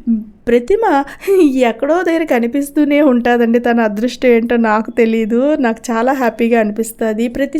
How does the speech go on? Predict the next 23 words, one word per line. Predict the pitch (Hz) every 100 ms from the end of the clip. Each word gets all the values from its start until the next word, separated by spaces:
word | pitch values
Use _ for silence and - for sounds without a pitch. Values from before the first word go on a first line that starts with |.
| 311
చోట | 277 277
కూడా | 277 262 247
దేవుడిని | 240 233 240
వెతుకుతూ | 233 214 214 - 233
ఉంటారు. | 220 214 220
ఏంటి, | 220 294 269 - - - - -
మన | 254
సిస్టర్స్ | 247 214 - 294 302
అందరికీ | 247 233 254 254 277
కూడా | 269 247
ఒక్కొక్కరికి | 262 233 262 262 277 269
ఒక్కో | 302 240 240
టాలెంట్ | 233 208 208 285 311
ఉందండి. | 233 220 220 214 208
నిజంగా | 208 202 277 262
ప్రతి | 247 220 220 294
దాంట్లో | 302 254 240 269 277
కూడా | 262 269
సంతోషాన్ని | 269 214 220 247 254 254 233 226 226 - -
వెతుక్కుంటూ | 226 220 277 - 349 339
చూస్తారా, | 359 339 330 - 330 349
లేకపోతే | 294 269 277 269 277
నిజంగానే | 240 233 262 277 285 349